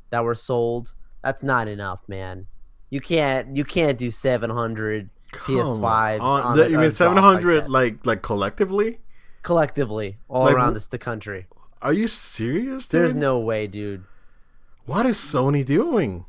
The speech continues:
Speaker 1: I said that there's, you, less than a thousand in one. That's, that's not, that's not producing.
Speaker 2: And this was the la-, the, this been the first drop in two weeks.
Speaker 1: Right.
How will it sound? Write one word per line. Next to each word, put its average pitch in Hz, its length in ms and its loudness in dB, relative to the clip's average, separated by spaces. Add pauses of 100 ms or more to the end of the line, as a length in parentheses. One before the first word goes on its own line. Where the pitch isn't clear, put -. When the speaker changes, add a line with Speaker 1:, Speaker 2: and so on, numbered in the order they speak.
(200)
Speaker 1:
I 160 40 -8
said 165 300 -2
that 165 220 0
there's, 160 260 0 (100)
you, 165 220 -8
less 165 300 0
than 196 120 2
a 151 80 2
thousand 156 640 0
in 139 180 0
one. 135 220 -2
That's, 135 320 -2
that's 135 260 -6
not, 107 500 -6 (140)
that's - 220 -12
not 139 420 -6
producing. 123 480 -4
Speaker 2:
And 151 80 -2
this 175 160 2
was 240 200 2
the 170 100 2
la-, 143 260 6
the, 123 260 0
this 139 260 0
been 214 140 4
the 170 100 2
first 160 360 2
drop 139 340 6
in 117 140 -2
two 135 240 -2
weeks. 127 540 -4 (240)
Speaker 1:
Right. 120 400 -6